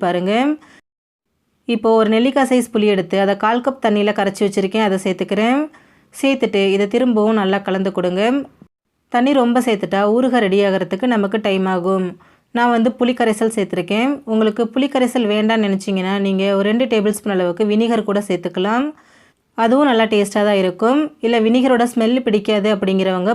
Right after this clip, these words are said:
புளி கரைசல் சேர்த்துக்கலாம். பாருங்க எல்லாத்தையும் நல்லா கலந்தாச்சு, நல்லா திக்கா தான் இருக்கு. இப்போ இதுல டேஸ்ட்டை பேலன்ஸ் பண்றதுக்காக ஒரு டீஸ்பூன் அளவுக்கு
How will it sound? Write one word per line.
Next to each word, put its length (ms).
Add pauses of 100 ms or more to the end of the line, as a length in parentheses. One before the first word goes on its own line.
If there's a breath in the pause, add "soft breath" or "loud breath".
புளி 180
கரைசல் 360
சேர்த்துக்கலாம். 540 (560 soft breath)
பாருங்க 240 (100)
எல்லாத்தையும் 440
நல்லா 260
கலந்தாச்சு, 520
நல்லா 140 (100)
திக்கா 240 (100)
தான் 120
இருக்கு. 280 (600 soft breath)
இப்போ 200
இதுல 160 (120)
டேஸ்ட்டை 380
பேலன்ஸ் 380
பண்றதுக்காக 600 (120)
ஒரு 200
டீஸ்பூன் 360
அளவுக்கு 340